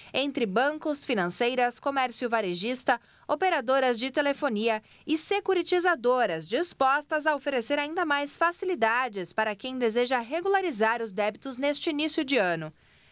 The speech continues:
Concessionárias de água e energia também fazem parte do feirão para facilitar a quitação de contas básicas. Ao todo, são mais de quinhentos e cinquenta milhões de ofertas que estão disponíveis no Mega Feirão,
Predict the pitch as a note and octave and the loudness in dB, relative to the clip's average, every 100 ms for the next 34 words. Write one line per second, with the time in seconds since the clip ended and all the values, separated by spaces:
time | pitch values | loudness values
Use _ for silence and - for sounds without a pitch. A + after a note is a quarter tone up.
0 | _ B3+ C4 C#4+ C#4+ C4 B3+ A#3 G#3+ A3 | _ 0 0 2 2 0 0 -2 0 2
1 | A#3 D4+ D4 B3+ C4 D4+ A#3 A3 C#4+ D4 | 2 -2 -4 -2 0 0 0 0 0 2
2 | E4+ D4 C#4+ E4+ C4 G#3 G3 G#3+ A3 A#3+ | 0 2 -2 0 -2 -2 -2 -2 -2 -6
3 | A#3 D#4 C4+ A#3+ B3 A3+ G#3+ C4+ C#4 F#4+ | -4 -2 0 0 0 -2 -2 -2 -4 -4
4 | - A#3+ B3+ G#3+ G#3+ G#3 G3+ A3+ A3+ A3+ | 0 0 0 -2 -6 -6 -4 -4 -4 -4
5 | C4+ C#4+ D#4+ A3+ A3+ G#3 F3 - - - | -2 0 0 2 2 0 -4 -14 -14 -16
6 | - - - - - A#3 A#3 C#4+ D#4 D#4+ | -16 -20 -20 -6 0 0 2 2 0 -6
7 | - _ - C#4 C#4 C#4 B3+ C4+ C4+ C4+ | -14 _ 0 2 2 -2 -6 -10 -8 -6
8 | B3+ B3 A#3+ B3 B3 A#3+ A#3+ A#3+ A3 C4+ | -6 -4 -4 -2 -2 -2 -2 0 0 2
9 | D4 C#4 C4+ C#4 C4 B3+ B3+ A#3 - C4+ | 2 0 0 2 2 0 -4 -4 -4 -4
10 | - C#4 C4 D4+ F4 G#4 E4+ D4+ D#4 D#4 | -2 -2 0 -2 0 0 2 0 0 0
11 | E4+ D4+ D4 D#4+ D#4+ F#4 D4 C4+ | 0 2 0 0 -2 0 2 0